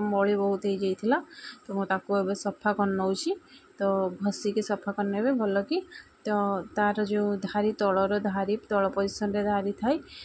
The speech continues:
ତ ତାକୁ ବି ଘ-, ଘଷିକି ସଫା କରି ନେବେ। ଏମିତି ସେ ପାଣିରେ ବୁଡ଼େଇବେ। ତ ଭଲସେ ଟିକେ ଘଷି, ଘଷି, ଘଷି, ଘଷି ଚାରିପଟେ ଲଗ-, ଲଗେଇକି ତାର ପାଣିକୁ ଘଷି ଦେବେ। ଯେଉଁ ଆମର ଧାରି ସେ ସାଇଡ଼୍ରେ, ତା ଉପର ତଳ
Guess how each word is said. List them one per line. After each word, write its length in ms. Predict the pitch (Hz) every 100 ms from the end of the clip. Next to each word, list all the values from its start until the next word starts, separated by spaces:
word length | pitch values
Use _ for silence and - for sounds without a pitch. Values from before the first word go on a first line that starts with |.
| -
ତ 60 | -
ତାକୁ 320 | - 185 - 202
ବି 80 | 202
ଘ-, 300 | 202 196 196
ଘଷିକି 460 | 190 202 - 214 -
ସଫା 280 | - 202 208
କରି 180 | 202 208
ନେବେ। 220 | 208 226
ଏମିତି 380 | 269 233 214 220 220 - - - -
ସେ 180 | - 214 214
ପାଣିରେ 420 | 214 202 208 214
ବୁଡ଼େଇବେ। 520 | 202 202 202 214 247 415 - - - - -
ତ 60 | 208 196 185 - -
ଭଲସେ 380 | 208 202 202 226
ଟିକେ 260 | 214 208 214 208
ଘଷି, 360 | 196 208 - 214
ଘଷି, 240 | 202 233
ଘଷି, 260 | 220 202 -
ଘଷି 220 | 208 208 233
ଚାରିପଟେ 520 | 226 202 202 202 233 220
ଲଗ-, 320 | 202 196 185 - 202 202 196
ଲଗେଇକି 540 | 202 196 208 208 339 415 - - -
ତାର 160 | - 208
ପାଣିକୁ 460 | 202 196 196 202 349 415 - - - - -
ଘଷି 340 | - 208 - 208
ଦେବେ। 240 | 202 240
ଯେଉଁ 280 | 262 226 208 208
ଆମର 260 | 202 202 208
ଧାରି 320 | 202 202 208 214
ସେ 120 | 220
ସାଇଡ଼୍ରେ, 520 | - 196 196 196 214 226
ତା 160 | 226 214
ଉପର 300 | 202 - 214
ତଳ 240 | 220 208